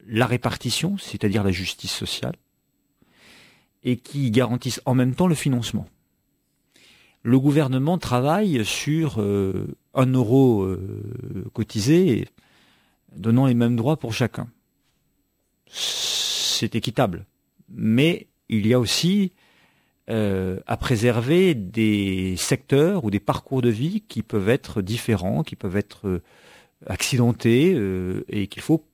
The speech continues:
protéger. Et pour cela, moi, je ferai, euh, dans les mois qui viennent, un certain nombre de, de propositions sur ces secteurs professionnels ou sur, euh, des ruptures,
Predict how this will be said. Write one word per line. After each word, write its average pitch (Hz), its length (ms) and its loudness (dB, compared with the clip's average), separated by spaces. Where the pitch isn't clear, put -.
protéger. 107 760 -2
Et 98 240 0
pour - 280 -10
cela, 131 500 2
moi, 110 240 2
je 107 200 -2
ferai, 107 340 0
euh, 87 280 0
dans 101 140 -2
les 101 100 2
mois 110 140 2
qui 107 140 -2
viennent, 101 220 2
un 90 40 -4
certain 98 240 -6
nombre 95 320 -4
de, 87 220 -8
de 101 80 -8
propositions 104 680 -2
sur - 200 -20
ces - 220 -20
secteurs - 420 -4
professionnels 101 720 -2
ou 123 160 0
sur, 135 440 2
euh, 104 240 4
des 110 120 2
ruptures, 135 600 2